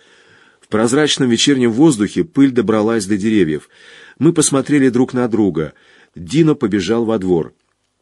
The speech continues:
Когда вечерело, пришла Кате. «Вы не знаете?» — крикнула она с улицы. «Сегодня Италия запросила мира!» По радио монотонный, хриплый,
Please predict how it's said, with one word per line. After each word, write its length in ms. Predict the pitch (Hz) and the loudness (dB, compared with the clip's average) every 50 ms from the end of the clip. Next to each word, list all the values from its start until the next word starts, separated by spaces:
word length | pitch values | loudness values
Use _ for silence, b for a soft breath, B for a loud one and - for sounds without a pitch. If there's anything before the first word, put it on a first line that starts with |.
| _ _ _ _ _ _ _ _ _ | _ _ _ _ _ _ _ _ _
Когда 280 | - 104 98 101 123 123 | -6 -4 -2 0 2 2
вечерело, 480 | 123 110 - 127 120 139 156 151 123 | 2 2 2 2 4 4 4 4 2
пришла 340 | 90 98 98 - - 110 110 | 2 0 -2 -2 -2 -2 -2
Кате. 460 | 104 - 127 - - 104 87 73 67 b b b b b b b b b b b | -2 -2 -4 0 0 0 0 0 -2 b b b b b b b b b b b
«Вы 400 | - 80 95 117 143 151 147 143 | -10 -2 2 4 4 6 6 6
не 180 | 135 123 120 135 | 4 4 2 2
знаете?» — 540 | - - 185 220 214 202 160 135 - 104 92 | 2 0 0 0 0 0 -2 -2 -2 -6 -2
крикнула 420 | - 120 131 - - 113 104 110 | 0 -2 -2 -2 -2 -4 -2 -2
она 140 | 110 117 110 | -2 -2 -4
с 120 | - - | -2 -2
улицы. 500 | 131 131 104 90 - - - 78 67 62 b b b b b b b b b b | -2 -2 -2 -2 -4 -6 -8 -8 -10 -12 b b b b b b b b b b
«Сегодня 720 | - - - - - 131 147 165 190 196 185 147 165 170 175 | -4 -2 0 2 4 4 4 6 6 4 4 4 2 2 2
Италия 840 | 165 - - 165 160 - _ - 175 175 185 180 175 175 165 160 | 2 0 0 -2 -2 -2 _ -2 -2 0 2 2 4 4 4 2
запросила 760 | 147 156 165 160 - 147 156 - - - 165 175 175 165 160 | 2 0 -2 -2 -2 -2 -2 -2 -2 -2 0 0 2 2 2
мира!» 560 | 160 160 170 185 180 151 117 95 80 73 67 - _ _ _ _ _ _ _ _ _ _ _ _ _ _ _ _ _ _ _ _ _ _ _ _ _ | 2 0 0 0 2 2 2 0 -2 -4 -10 -16 _ _ _ _ _ _ _ _ _ _ _ _ _ _ _ _ _ _ _ _ _ _ _ _ _
По 160 | - 92 101 | -4 -2 -2
радио 380 | 120 135 139 135 117 107 120 117 | 0 0 0 0 2 2 2 4
монотонный, 800 | 110 110 107 107 101 92 - _ - 143 156 151 143 135 123 110 | 4 2 2 0 0 -2 -2 _ 2 2 4 4 2 2 2 0
хриплый, 680 | 92 - - 110 135 151 147 - 117 110 104 101 90 90 | 0 0 0 2 2 2 0 0 0 0 0 0 0 -4